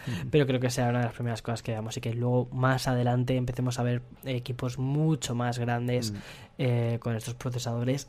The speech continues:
Speaker 2: en caso de que efectivamente
Speaker 1: Mm.
Speaker 2: lleguen a poder hacerlos. Bueno, y esto, des-, o sea, esto es relacionado con la World Developers Conference, Bryce. Pero, bueno,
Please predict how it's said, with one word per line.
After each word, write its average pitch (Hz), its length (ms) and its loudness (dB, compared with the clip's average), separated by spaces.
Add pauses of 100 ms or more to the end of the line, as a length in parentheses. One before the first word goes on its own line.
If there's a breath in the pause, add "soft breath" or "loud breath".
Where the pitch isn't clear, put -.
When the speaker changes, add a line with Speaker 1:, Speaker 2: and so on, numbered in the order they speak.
Speaker 2:
en 135 280 0
caso 127 340 -2
de 131 260 2
que 135 80 -4
efectivamente 123 680 0 (280 loud breath)
Speaker 1:
Mm. 143 80 -4
Speaker 2:
lleguen 120 280 2
a 117 80 0
poder 117 200 0
hacerlos. 113 580 -4 (480 loud breath)
Bueno, 160 320 10 (140)
y 156 800 8 (120)
esto, 202 640 8
des-, 160 360 4
o 151 80 0
sea, 151 180 4
esto 196 260 6
es 202 160 -2
relacionado 143 560 2
con 160 160 4
la 123 240 4
World 139 220 2
Developers 151 340 2
Conference, 123 480 -2
Bryce. 131 300 0 (540 loud breath)
Pero, 156 460 12
bueno, 170 300 8